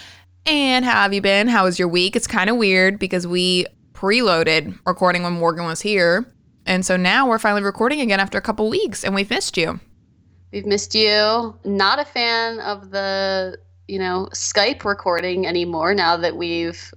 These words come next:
Speaker 2: recorded in person, but it will have to do.
Speaker 1: Yeah, it'll have to do for a while until we can have the money to, like, you know, fly back and forth just to record or some shit.
Speaker 2: Oh, that would be the dream, wouldn't it?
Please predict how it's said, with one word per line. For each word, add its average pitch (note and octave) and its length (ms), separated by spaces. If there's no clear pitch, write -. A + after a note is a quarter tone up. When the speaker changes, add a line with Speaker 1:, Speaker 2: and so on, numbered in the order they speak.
Speaker 2:
recorded F#3 460
in E3 140
person, F3 680
but D#3 400
it F3+ 60
will F3+ 120
have F3 240
to G#3+ 120
do. F3+ 420
Speaker 1:
Yeah, F#3+ 160
it'll G3+ 80
have G3 160
to G#3 100
do G3 140
for F#3 180
a F3+ 80
while E3+ 320
until F#3+ 240
we A#3 80
can A3+ 180
have G#3 240
the G3+ 80
money F#3 260
to, F3 80
like, E3+ 220
you F3+ 80
know, D#3 180
fly F3 280
back E3+ 160
and E3 100
forth E3 220
just - 160
to E3 60
record D#3 420
or - 20
some - 160
shit. G2+ 320
Speaker 2:
Oh, G3 260
that F3 140
would E3+ 100
be E3 140
the D#3+ 100
dream, D#3+ 300
wouldn't E3+ 180
it? F3 140